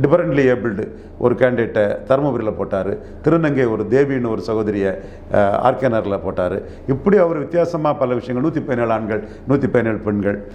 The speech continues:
இப்படி பல அம்சங்கள்ல அவரு, அஹ், சீமான் வளர்றாரு. அஹ், சிங்கிள் பாயிண்ட்ல வளரல, மல்டிபிள் ஃபேக்டர்ல தான் வளர்றாரு. அவருடைய கடுமையான உழைப்பு எல்லா தேர்தலையும் நிற்கிறது. பாருங்க, விஜய்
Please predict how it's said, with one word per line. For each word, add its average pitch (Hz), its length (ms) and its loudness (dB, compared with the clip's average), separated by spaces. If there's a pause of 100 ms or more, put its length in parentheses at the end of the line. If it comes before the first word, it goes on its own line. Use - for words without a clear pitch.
(100)
இப்படி - 180 2
பல 190 300 4
அம்சங்கள்ல 170 540 2
அவரு, 120 260 2 (340)
அஹ், 113 440 2
சீமான் 135 320 2
வளர்றாரு. 110 480 0 (380)
அஹ், 110 180 2
சிங்கிள் 185 420 2
பாயிண்ட்ல 151 340 2
வளரல, 120 520 0
மல்டிபிள் 175 400 -2
ஃபேக்டர்ல 120 360 -2
தான் 113 180 2
வளர்றாரு. 104 440 0 (280)
அவருடைய 151 360 2
கடுமையான 170 400 4
உழைப்பு 123 380 -2 (380)
எல்லா 202 240 4
தேர்தலையும் 170 440 2
நிற்கிறது. 117 280 -2
பாருங்க, 147 280 2
விஜய் 143 360 -2